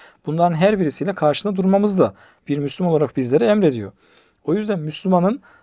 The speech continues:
kendi rahat alanından çıkıp, eski alışkanlıklarını bir kenara koyup, kullandığı markalar olsun, ürünler olsun, bunları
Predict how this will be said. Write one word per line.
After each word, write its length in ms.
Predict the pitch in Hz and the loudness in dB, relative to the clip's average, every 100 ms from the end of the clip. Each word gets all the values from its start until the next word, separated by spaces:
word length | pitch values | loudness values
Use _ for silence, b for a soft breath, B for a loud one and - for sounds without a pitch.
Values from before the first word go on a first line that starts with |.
| b | b
kendi 280 | - 151 170 | -6 -2 2
rahat 240 | 160 170 | 2 2
alanından 340 | 160 156 156 170 | 0 0 -2 -4
çıkıp, 480 | - 151 131 - _ - | -4 -4 -6 -8 _ -6
eski 280 | 131 - 175 | -4 -2 0
alışkanlıklarını 800 | 147 151 - 147 143 156 160 151 | 0 0 -2 -2 -2 -2 -2 -2
bir 100 | 135 | -2
kenara 260 | 143 151 | -2 -2
koyup, 280 | 156 135 107 - b b b b | 0 0 0 -6 b b b b
kullandığı 480 | - 151 151 156 160 | -8 -2 0 0 -2
markalar 480 | 151 156 147 143 147 | 2 0 2 2 2
olsun, 380 | 120 - 107 - _ | 0 -4 -12 -20 _
ürünler 320 | 147 135 139 | -6 -4 0
olsun, 420 | 156 117 - 123 131 | 0 0 -4 -8 -6
bunları 400 | 165 156 160 | -2 0 0